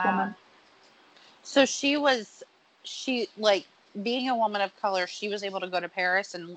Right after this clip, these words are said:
Speaker 1: live just
Speaker 2: Yeah.
Speaker 1: like
Speaker 2: Live.
Speaker 1: a actual human.
Speaker 2: Yeah, that's what she,
Speaker 1: Wow.
Speaker 2: and she talks about,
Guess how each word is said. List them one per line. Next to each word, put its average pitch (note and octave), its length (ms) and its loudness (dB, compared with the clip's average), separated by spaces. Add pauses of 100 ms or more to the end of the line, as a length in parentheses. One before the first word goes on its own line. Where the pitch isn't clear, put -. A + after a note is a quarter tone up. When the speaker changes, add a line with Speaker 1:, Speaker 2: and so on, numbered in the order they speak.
(160)
Speaker 1:
live E3+ 440 0 (500)
just A#3+ 160 10
Speaker 2:
Yeah. A3+ 160 8 (540)
Speaker 1:
like G3+ 220 8
Speaker 2:
Live. A3 120 8
Speaker 1:
a F#3 200 0
actual G#3 560 2
human. E3+ 560 -12 (100)
Speaker 2:
Yeah, B3 460 6
that's A#3+ 260 2
what A#3+ 320 10
she, B3+ 200 6
Speaker 1:
Wow. A#3 100 2
Speaker 2:
and B3 160 6
she C4+ 100 4
talks B3 260 8
about, A3+ 240 6